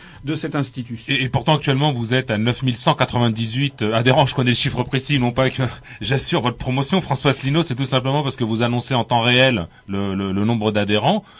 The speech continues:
Speaker 2: Donc, on peut considérer qu'à partir de dix mille, vous commencez à devenir un parti qui commence à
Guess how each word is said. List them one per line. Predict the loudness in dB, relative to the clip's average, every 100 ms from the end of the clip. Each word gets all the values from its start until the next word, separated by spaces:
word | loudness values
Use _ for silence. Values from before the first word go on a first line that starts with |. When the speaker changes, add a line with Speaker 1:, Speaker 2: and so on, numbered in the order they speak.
| -20 -12
Speaker 2:
Donc, | -8
on | -2
peut | 0
considérer | 0 -2 0 0 2 2 2
qu'à | -2
partir | -2 -4 -6 -4
de | -4
dix | -2 -2
mille, | 0 0 -2
vous | -4
commencez | -2 -2 -2
à |
devenir | -2 -2 -2
un | -4
parti | -6 -8 -10
qui | -10
commence | -6 -2 -2
à | -2